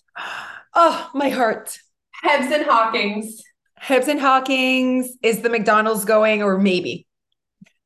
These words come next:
Speaker 2: No, I think they're gonna do a different trip. They're also, like, at a different age of, like,
Speaker 1: One million percent. One million percent. I think it's just important. Everyone does their thing.
Speaker 2: Yeah. So
Speaker 1: Everyone
Speaker 2: I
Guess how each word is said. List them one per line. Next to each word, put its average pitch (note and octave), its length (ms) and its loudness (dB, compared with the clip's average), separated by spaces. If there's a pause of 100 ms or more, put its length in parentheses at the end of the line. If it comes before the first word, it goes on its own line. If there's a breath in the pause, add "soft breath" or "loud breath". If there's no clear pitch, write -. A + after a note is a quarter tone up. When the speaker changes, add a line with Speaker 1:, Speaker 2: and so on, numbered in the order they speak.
(500)
Speaker 2:
No, F#3 480 2
I G3 120 -2
think G3 160 -4
they're G3 120 0
gonna F#3+ 220 -2
do F#3 120 -2
a F3+ 80 -4
different E3+ 300 -8
trip. E3 240 -4
They're D#4+ 200 4
also, F#4+ 280 2
like, F#4 160 -2
at D#4 120 -4
a - 40 -6
different G#3+ 380 -6
age F#3+ 640 -2
of, F#3 160 -2 (100)
like, F#3+ 320 -4
Speaker 1:
One A#3+ 380 2
million D4+ 500 2
percent. G3+ 840 0
One A#3+ 340 0
million A#3 280 0
percent. A3+ 320 -4
I F#3+ 80 -2
think G#3+ 160 -6
it's B3+ 140 -2
just A3+ 140 -4
important. G3+ 280 -4
Everyone G#3 220 0
does G3 140 -2
their F#3 120 -4
thing. D#3+ 220 -10 (600)
Speaker 2:
Yeah. - 220 -4 (180)
So - 180 0
Speaker 1:
Everyone G3+ 200 4
Speaker 2:
I G3 200 0